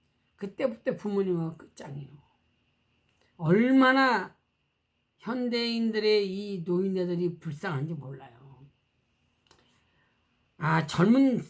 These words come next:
쓰레기들이, 인간들이 차에서 쓰레기를 마구 던져서 길에다가 존나게 씨발 버리면 그거를 쟤네 할머니, 할아버지들이 그 쓰레기를 주워야 되는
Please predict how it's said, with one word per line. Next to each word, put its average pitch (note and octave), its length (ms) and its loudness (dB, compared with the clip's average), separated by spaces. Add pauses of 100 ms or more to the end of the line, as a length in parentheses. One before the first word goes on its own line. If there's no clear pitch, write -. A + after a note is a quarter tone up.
(840)
쓰레기들이, B3 580 0
인간들이 G3 880 0 (640)
차에서 A#3+ 500 0
쓰레기를 A3 540 -4
마구 F#3 320 0
던져서 F#3 460 -2
길에다가 E3 580 -4
존나게 E3+ 520 -4
씨발 E3 500 -8
버리면 D3+ 580 -4 (760)
그거를 A3 540 -2 (720)
쟤네 B3 240 2
할머니, C4 460 0
할아버지들이 G#3+ 720 0
그 F#3 100 -2
쓰레기를 F3+ 500 -6
주워야 E3 300 -6
되는 D3 540 -6